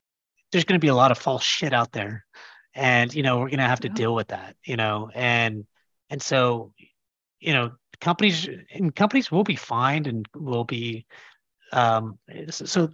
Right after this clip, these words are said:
Speaker 1: it's a big risk for them, you know? And so I think that, that although the genie is out of the bottle and everybody's gonna go after it,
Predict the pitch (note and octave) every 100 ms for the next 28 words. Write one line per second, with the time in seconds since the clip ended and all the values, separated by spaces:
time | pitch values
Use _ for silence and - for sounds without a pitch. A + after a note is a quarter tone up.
0 | _ _ F3 - F3 A3+ D#3 C3+ C#3+ -
1 | - A#2 G#2 F#2 A2+ _ _ C3+ A#2 A#2
2 | A#2 - B2+ C#3+ B2 C3 - B2+ - _
3 | - - _ _ - C3+ C#3+ C#3 C#3 D3
4 | D3 D#3 C3 C#3 C3 B2 A2+ G#2+ C3 D3
5 | A#2 A#2 A#2+ B2 A#2+ - A#2 A2+ G#2+ A2+
6 | D3+ D#3+ F3